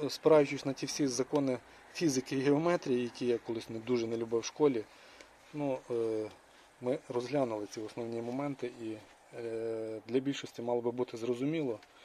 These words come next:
що воно якось так, або, ну, і не інакше. Ну, або в кого є своя суб'єктивна думка, то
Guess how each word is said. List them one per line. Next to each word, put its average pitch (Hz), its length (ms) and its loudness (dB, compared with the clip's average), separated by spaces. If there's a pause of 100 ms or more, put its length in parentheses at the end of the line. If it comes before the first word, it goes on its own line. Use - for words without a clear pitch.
(140)
що - 160 -8
воно 123 360 2 (180)
якось - 420 -2
так, 143 280 4 (180)
або, 110 260 -4 (680)
ну, 131 160 0 (140)
і 131 80 -4
не 120 160 -2
інакше. 104 380 -8 (880)
Ну, 170 120 -2
або 123 360 2 (320)
в - 60 -20
кого 139 260 2
є 127 220 2 (180)
своя 123 280 2
суб'єктивна 123 580 -2
думка, 170 320 -4
то 104 140 -10